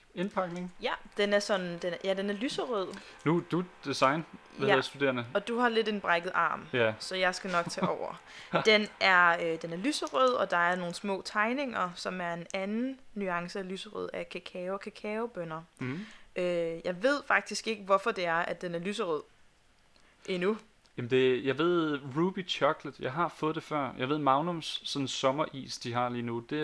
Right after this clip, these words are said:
Speaker 1: er en Ruby Chocolate, øh, is.
Speaker 2: Okay.
Speaker 1: Og det er sådan, det, det, jeg har smagt Ruby Chocolate,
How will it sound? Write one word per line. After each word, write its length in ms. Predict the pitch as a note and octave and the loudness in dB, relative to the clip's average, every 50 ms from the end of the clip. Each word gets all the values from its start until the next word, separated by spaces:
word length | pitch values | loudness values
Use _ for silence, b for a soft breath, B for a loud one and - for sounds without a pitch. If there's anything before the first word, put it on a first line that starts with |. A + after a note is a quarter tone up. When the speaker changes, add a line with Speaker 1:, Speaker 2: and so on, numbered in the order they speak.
| C#3+ | 0
Speaker 1:
er 60 | C3+ | 0
en 220 | B2+ B2 B2 A#2+ C3 | 0 -2 -2 -2 -4
Ruby 220 | C#3 - D3+ - | -4 -4 -6 -6
Chocolate, 440 | - - B2+ A#2+ - - C3+ - - - - - - - | 0 0 0 -2 0 -6 -8 -8 -8 -16 -18 -16 -4 -2
øh, 320 | B2+ B2 A#2 A2+ A2+ - - | -2 -2 0 -2 -4 -4 -6
is. 340 | - C#3+ - - - - - - - _ | -10 -14 -12 -12 -12 -12 -14 -16 -6 _
Speaker 2:
Okay. 200 | D#4+ F#4 F4+ F#4 F#4 - - - _ _ _ | -4 -2 0 -2 -2 -4 -12 -20 _ _ _
Speaker 1:
Og 120 | - - | -4 0
det 60 | C#3 | 0
er 40 | C3 | 0
sådan, 300 | - - C#3+ C#3 C3+ B2+ | 2 2 0 0 0 0
det, 400 | A#2+ - C3+ C3+ C3+ C3 C3 B2+ - _ _ _ - - F3+ C#3 - _ - | -2 -2 0 0 2 2 0 -2 -4 _ _ _ -20 -18 -18 -18 -18 _ -4
det, 360 | C#3+ C#3 C#3 C#3 C3+ C3+ C3+ | -2 0 0 0 -2 0 -2
jeg 100 | C3+ C3 | -2 0
har 140 | D3+ F#3+ F3+ | 2 0 0
smagt 320 | - - D#3+ D#3 - - | 6 4 4 4 4 2
Ruby 220 | D#3 D#3+ D#3+ E3+ - | 0 0 0 -2 -2
Chocolate, 460 | - D3+ C#3 C#3+ - D#3+ - - - | 0 0 0 0 -2 -10 -12 -12 -18